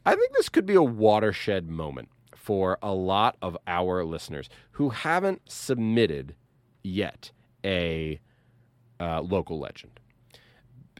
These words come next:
Out of fear that they don't know a, a, a Hodag, they don't know a Squonk,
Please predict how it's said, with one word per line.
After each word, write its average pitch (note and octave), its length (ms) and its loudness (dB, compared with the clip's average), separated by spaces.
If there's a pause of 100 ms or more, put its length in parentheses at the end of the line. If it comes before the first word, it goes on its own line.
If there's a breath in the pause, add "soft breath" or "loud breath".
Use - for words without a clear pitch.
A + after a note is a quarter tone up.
Out C3+ 180 2
of C3 100 4
fear A3 400 -2
that F3 180 -4
they F3+ 120 4
don't F#3 320 2
know F#3+ 540 6
a, F2 240 0
a, F#2 220 -6
a F#2 120 -6 (140)
Hodag, D2+ 680 -6
they C3 140 2
don't D#3+ 280 4
know E3 380 6
a A2 60 6
Squonk, - 760 -6